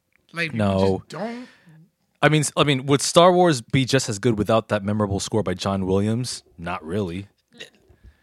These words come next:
Speaker 1: I,
Speaker 2: Jurassic
Speaker 1: no, I think it would.
Speaker 2: Yeah,
Speaker 1: I
Speaker 2: Jur-
Speaker 1: think it would, 'cause it's still, no matter what, there's still good stories.
Speaker 2: Like Jurassic Park, Indiana Jones, Mad
Speaker 1: Everybody
Speaker 2: Max
Speaker 1: pretty
Speaker 2: Fury
Speaker 1: much
Speaker 2: Road.
Speaker 1: remembers only one song from each of those movies,
Speaker 2: Oh.
Speaker 1: except with the exception of Star Wars. Star Wars has about, like, three.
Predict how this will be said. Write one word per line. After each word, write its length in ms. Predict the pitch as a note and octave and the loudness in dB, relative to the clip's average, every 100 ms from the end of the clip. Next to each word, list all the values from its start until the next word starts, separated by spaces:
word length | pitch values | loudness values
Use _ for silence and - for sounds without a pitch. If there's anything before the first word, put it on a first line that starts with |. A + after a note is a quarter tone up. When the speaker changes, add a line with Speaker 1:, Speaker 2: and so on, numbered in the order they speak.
| - - _ | -20 -20 _
Speaker 1:
I, 40 | - | -6
Speaker 2:
Jurassic 340 | - - C4 | 0 2 4
Speaker 1:
no, 100 | B3+ | 4
I 120 | A#3+ | 4
think 160 | A#3+ G3+ | 4 -2
it 40 | |
would. 220 | D3 A#2+ C#3 _ | -6 -14 -20 _
Speaker 2:
Yeah, 80 | C#3+ - | -20 -8
Speaker 1:
I 40 | F#3+ | 0
Speaker 2:
Jur- 100 | - | 0
Speaker 1:
think 100 | E3+ | 0
it 20 | |
would, 160 | D3 D3 | -8 -8
'cause 160 | G3+ | -8
it's 200 | G3+ G3+ | -6 -8
still, 240 | - A#3+ G3+ | -4 -4 -4
no 160 | F#3 | -4
matter 260 | F3 F#3 E3 | -2 0 2
what, 160 | F#3+ | 0
there's 140 | D#3 C#3+ | -2 -8
still 200 | - E3+ | -8 -8
good 200 | D3+ C#3 | -8 -10
stories. 540 | - D#3+ F3+ D#3+ - _ | -6 -4 -4 -8 -16 _
Speaker 2:
Like 140 | A2 G2 _ | -18 -18 _
Jurassic 540 | - G#2 G#2+ - G2+ | -4 0 0 0 -4
Park, 640 | - G#2 G#2 A#2 - - _ | -2 2 2 2 -4 -20 _
Indiana 420 | G#2+ G2+ G2+ F#2+ | -14 -8 -6 -6
Jones, 440 | F#2 G#2 G2 G#2+ F#2+ | -6 -4 -2 -2 -4
Mad 180 | F#2 G#2 | -2 0
Speaker 1:
Everybody 220 | G#2 G#2+ D#3 | 2 2 2
Speaker 2:
Max 80 | A#3+ | 2
Speaker 1:
pretty 140 | A3 | 0
Speaker 2:
Fury 40 | G3+ | 0
Speaker 1:
much 160 | G#3 | 0
Speaker 2:
Road. 80 | F#3+ | 0
Speaker 1:
remembers 300 | - F#3+ F3+ | 2 2 0
only 200 | E3+ F3 | -2 -4
one 500 | E3 D#3 D#3 E3+ D#3+ | -4 -4 0 0 0
song 360 | D#3+ - D#3 D3+ | -2 -2 -2 -4
from 180 | C#3 C#3 | -6 -6
each 220 | C#3+ D#3 | -4 -2
of 80 | D3+ | -2
those 180 | C#3+ C3 | -4 -6
movies, 420 | C3+ B2 A#2 - _ _ _ _ _ | -8 -10 -12 -16 _ _ _ _ _
Speaker 2:
Oh. 40 | - | -6
Speaker 1:
except 260 | F3 A3 F#3+ | 0 2 2
with 120 | F#3+ | 2
the 100 | G3+ | -2
exception 400 | F3 F#3 E3+ D#3 | 0 -2 -2 -6
of 60 | |
Star 220 | C#3 D3+ C#3+ | -6 -4 -4
Wars. 200 | B2+ B2 | -6 -8
Star 180 | C#3+ | -8
Wars 180 | C#3+ C3+ | -8 -10
has 180 | C3+ B2+ | -12 -14
about, 260 | B2 B2 A#2+ | -12 -14 -12
like, 220 | A#2 A2 _ | -14 -14 _
three. 280 | - A#2 G#2 | -18 -18 -18